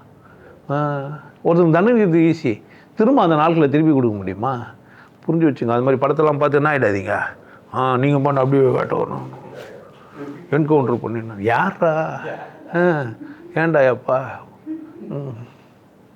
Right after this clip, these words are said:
குற்றத்தை சொல்லி அவனுக்கு தண்டனையை பார்த்து விரல விட்டுட்டு, சுட்டு கூட சுட்டு, தப்பு கிடையாது, சாவடி, தப்பு கிடையாது. தாங்க முடியாத ஒரு குற்றம் செய்யறான், இருந்தா இந்த சமூகத்துல மோசமானவன் தான், எல்லாரையும் அசிங்கப்படுத்துவானா, சாவடி. ஆனா சொல்லிட்டு சாவடிக்கணும்ல. விசாரணை எல்லாமே சாவடிக்கிறது,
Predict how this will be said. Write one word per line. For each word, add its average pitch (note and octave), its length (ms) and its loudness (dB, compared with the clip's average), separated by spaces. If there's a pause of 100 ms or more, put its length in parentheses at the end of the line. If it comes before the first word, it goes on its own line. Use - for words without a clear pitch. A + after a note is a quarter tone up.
(100)
குற்றத்தை F#3 380 2 (100)
சொல்லி D3 300 4
அவனுக்கு C#3 260 2
தண்டனையை C#3+ 380 2
பார்த்து C3 280 2
விரல C#3+ 280 4
விட்டுட்டு, A2+ 300 0 (500)
சுட்டு G3 260 2
கூட B3+ 140 6 (100)
சுட்டு, D3+ 260 4
தப்பு C#3 160 2
கிடையாது, C3+ 240 2
சாவடி, D#3 280 2 (100)
தப்பு B2+ 180 0
கிடையாது. F2 260 -4 (380)
தாங்க D3+ 200 0
முடியாத D3+ 280 6
ஒரு B2 120 2
குற்றம் C#3 260 0
செய்யறான், C3 320 0 (400)
இருந்தா D#3+ 280 4
இந்த C3+ 120 4 (120)
சமூகத்துல C#3 340 2 (100)
மோசமானவன் C3 540 0
தான், C3 140 2
எல்லாரையும் C3 280 2
அசிங்கப்படுத்துவானா, B2+ 600 -2
சாவடி. D#3+ 360 2 (360)
ஆனா A3+ 180 2
சொல்லிட்டு A#3+ 320 4
சாவடிக்கணும்ல. D3+ 560 4 (1300)
விசாரணை B3+ 380 4
எல்லாமே G#3 320 4
சாவடிக்கிறது, D#3+ 560 4